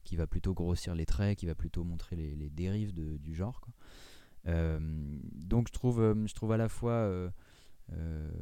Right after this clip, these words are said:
intéressant que, que, que lui, que Lindelof se soit dit, euh, « Bon, je suis peut-être pas légitime à faire une adaptation d'Alan Moore. »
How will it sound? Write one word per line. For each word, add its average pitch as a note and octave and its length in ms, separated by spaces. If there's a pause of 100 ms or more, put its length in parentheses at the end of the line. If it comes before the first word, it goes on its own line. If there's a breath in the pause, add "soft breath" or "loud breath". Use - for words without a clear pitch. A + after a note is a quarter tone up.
(800 loud breath)
intéressant G2 600
que, G#2 200
que, F#2+ 300
que F#2+ 140
lui, G#2+ 300
que - 100
Lindelof F#2+ 500
se - 120
soit F2+ 220
dit, G#2+ 280
euh, « F2+ 300
Bon, G2 260
je F#2 180
suis E2+ 220
peut-être - 220
pas G#2+ 100
légitime G2+ 560
à F#2 100
faire F#2+ 180
une F#2 80
adaptation F2+ 400
d'Alan F2+ 200
Moore. » G#2 360